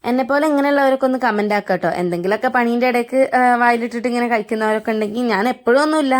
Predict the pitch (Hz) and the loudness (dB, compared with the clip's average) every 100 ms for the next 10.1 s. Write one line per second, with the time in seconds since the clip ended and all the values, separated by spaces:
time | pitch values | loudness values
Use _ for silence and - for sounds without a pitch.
0 | 269 202 170 175 - - 269 240 233 254 | 0 -2 -4 -6 -10 -4 2 2 2 0
1 | 349 - - - - 294 277 302 285 285 | -4 -4 -14 -20 -6 -2 0 0 0 0
2 | 285 233 240 240 247 220 202 196 202 208 | 0 -2 -2 0 2 2 0 -4 -6 -6
3 | 185 190 180 180 170 160 165 160 160 - | -4 -4 -2 -2 -4 -4 -8 -6 -8 -12
4 | - - - 220 254 247 247 247 233 - | -20 -6 0 2 2 0 2 0 -2 0
5 | 226 240 247 202 214 202 240 - 233 233 | 2 2 0 -2 -4 -2 -2 -2 -2 -2
6 | 233 254 - 240 226 220 202 214 233 233 | 0 0 2 2 4 2 0 0 0 2
7 | 220 214 277 262 220 196 202 196 196 190 | 2 0 -2 0 2 2 -2 0 0 2
8 | 180 196 190 185 180 185 170 170 165 - | 2 0 0 -2 -2 -4 -4 -2 -2 -4
9 | 185 190 202 - 220 208 196 202 - 196 | -2 0 0 -2 -2 0 0 -2 -4 -4